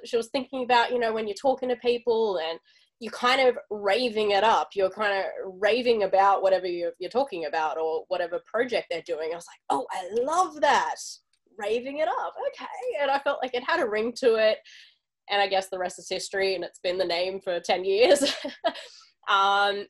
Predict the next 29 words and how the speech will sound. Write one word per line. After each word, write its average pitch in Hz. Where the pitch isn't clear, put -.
and 202
if 214
people 226
haven't 196
heard 185
of 180
Rave 180
It 180
Up 165
before, 180
you 185
know, 165
a, 180
a 196
lot 202
of 196
people 190
just 185
see 185
it -
from 185
a, 175
uh, 202
I 185
guess, -
from 220
the 208
surface 190
that 170